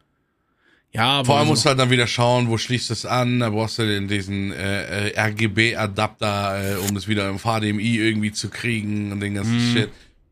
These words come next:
Speaker 2: Das ist halt dann immer bei den alten Dingern. Da kauft man sich lieber so eine, so ein Gamecube für fünf Euro. Gamecube, <laughs> was so geil.
Speaker 1: Gamecube. Das war auch weird, dass die Konsole einfach wirklich ein Cube war.
Speaker 2: Ja, und einfach auch, einfach auch untergegangen ist, ne?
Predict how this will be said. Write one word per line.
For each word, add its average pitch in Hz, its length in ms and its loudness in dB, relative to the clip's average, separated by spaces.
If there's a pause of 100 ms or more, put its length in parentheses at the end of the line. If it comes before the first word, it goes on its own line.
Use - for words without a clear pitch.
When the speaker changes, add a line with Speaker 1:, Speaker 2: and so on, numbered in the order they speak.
(540)
Speaker 2:
Das 95 100 -6
ist - 80 -6
halt 101 160 0
dann 92 100 -4
immer 95 220 -2
bei 92 140 -2
den 92 160 -2
alten 92 320 -6
Dingern. 98 320 -4 (280)
Da 110 80 0
kauft 131 240 0
man 131 100 2
sich 113 120 2
lieber 127 220 4
so 117 100 2
eine, 110 380 2
so 104 100 -2
ein 107 100 0
Gamecube 120 420 0
für - 160 -4
fünf 101 260 -4
Euro. 92 280 -4 (540)
Gamecube, 165 580 2 (220)
<laughs> - 240 -10
was - 280 0
so 170 280 4
geil. 170 220 0
Speaker 1:
Gamecube. 120 300 -2 (440)
Das 123 200 0
war 160 80 6
auch 151 200 2
weird, 156 460 0
dass 131 120 -2
die 123 100 -4
Konsole 139 420 0
einfach 131 240 -4
wirklich 131 180 -6
ein 123 100 -4
Cube 180 400 0
war. 104 320 0 (960)
Speaker 2:
Ja, 123 140 4
und 110 160 0
einfach 110 360 -2
auch, 120 240 -6 (540)
einfach - 220 -6
auch 113 220 0
untergegangen 107 680 -2
ist, 95 220 -10
ne? 107 140 -6